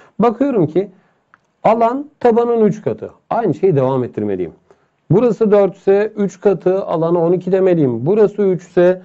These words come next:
üç katı, bu alana dokuz demeliyim. Beş ise üç katı, bu alana on beş demeliyim. Evet, böyle arkadaşlar, böylelikle tabanlarla kenarlar arasındaki oranı söylemiş olduk.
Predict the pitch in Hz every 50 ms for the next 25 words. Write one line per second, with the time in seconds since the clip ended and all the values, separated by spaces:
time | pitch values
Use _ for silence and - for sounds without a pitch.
0 | - _ _ - - 185 185 180 - - 196 180 - - 175 175 160 165 170 165
1 | 160 170 175 180 165 160 156 151 - 190 185 180 190 190 185 165 143 139 143 147
2 | 147 - _ _ _ _ _ _ _ - 127 131 170 196 214 208 214 - - 185
3 | 190 - 233 226 220 - - 160 135 - 165 180 214 208 170 165 185 196 180 165
4 | 147 127 120 - - - 107 104 98 101 - - 160 123 101 - _ _ _ -
5 | 127 131 175 208 226 208 170 156 143 135 127 123 127 113 113 110 - - 165 185
6 | 208 165 139 147 165 175 170 147 131 113 - - 175 196 202 - _ _ _ _
7 | - - 180 190 196 226 220 214 196 165 139 110 110 110 110 - - 180 196 190
8 | 196 196 208 220 214 190 165 147 135 - - 131 120 - - 147 - - 185 202
9 | 208 190 170 151 175 220 220 - - 202 190 156 127 151 214 233 220 - - 165
10 | 147 120 101 -